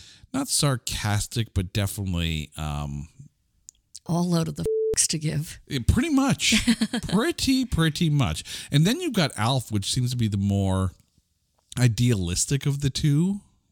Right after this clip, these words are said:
Speaker 1: right? The more, <sighs> he's not an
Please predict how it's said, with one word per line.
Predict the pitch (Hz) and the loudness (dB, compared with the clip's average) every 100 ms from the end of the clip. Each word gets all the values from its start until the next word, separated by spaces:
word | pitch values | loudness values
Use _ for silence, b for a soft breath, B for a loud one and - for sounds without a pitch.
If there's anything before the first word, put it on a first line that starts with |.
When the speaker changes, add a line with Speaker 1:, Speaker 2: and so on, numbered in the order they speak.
| - | -2
Speaker 1:
right? | 101 117 143 - | 2 2 0 -2
The | 107 | 0
more, | 110 117 120 113 110 B B B B B B B | 4 4 4 2 0 B B B B B B B
<sighs> | B B _ - 240 B B B B B B - _ - - | B B _ -12 -8 B B B B B B -20 _ -20 -18
he's | - 208 | -10 -4
not | 339 | -2
an | 302 | 0